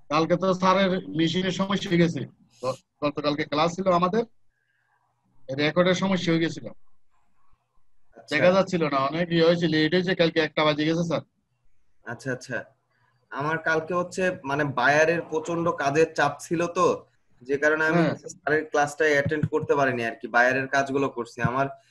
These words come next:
Speaker 2: এখন হচ্ছে ছয়টা কাজ running চলতেছে আর কি, ছয়টা project।
Speaker 1: ও, ও, ও।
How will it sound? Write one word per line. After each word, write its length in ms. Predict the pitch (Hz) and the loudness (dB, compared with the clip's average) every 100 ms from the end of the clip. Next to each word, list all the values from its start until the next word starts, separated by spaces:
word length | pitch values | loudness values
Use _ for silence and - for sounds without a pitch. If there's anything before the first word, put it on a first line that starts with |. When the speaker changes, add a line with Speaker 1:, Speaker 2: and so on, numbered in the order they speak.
| _ - | _ -8
Speaker 2:
এখন 260 | 127 147 | -4 -2
হচ্ছে 180 | 143 151 160 - _ | -4 -4 -6 -8 _
ছয়টা 460 | - 143 147 151 165 | -6 0 0 4 4
কাজ 300 | - 147 147 139 | 4 2 2 2
running 400 | 131 143 165 160 | 0 2 0 2
চলতেছে 400 | 156 135 123 120 | 0 0 -4 -4
আর 40 | |
কি, 160 | 117 110 - | -8 -12 -6
ছয়টা 300 | 131 131 143 | -4 -2 -2
project। 460 | 135 107 95 _ _ _ _ _ _ _ _ _ _ _ _ 139 | -4 -6 -8 _ _ _ _ _ _ _ _ _ _ _ _ -4
Speaker 1:
ও, 100 | 147 147 147 139 | -2 0 0 0
ও, 40 | 135 127 | 0 -2
ও। 180 | 123 | -6